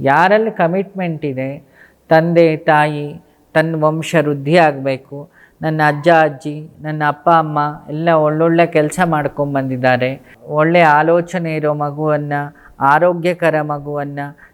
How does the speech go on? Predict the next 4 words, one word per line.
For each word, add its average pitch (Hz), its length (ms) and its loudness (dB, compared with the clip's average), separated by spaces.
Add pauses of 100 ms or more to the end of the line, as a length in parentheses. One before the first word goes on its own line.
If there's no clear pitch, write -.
(120)
ಚಿಂತನಾಶೀಲ 175 920 0
ಮಗುವನ್ನು 147 800 -4 (260)
ಪ್ರಪಂಚಕ್ಕೆ 170 720 0
ಕೊಟ್ಟು 151 460 -4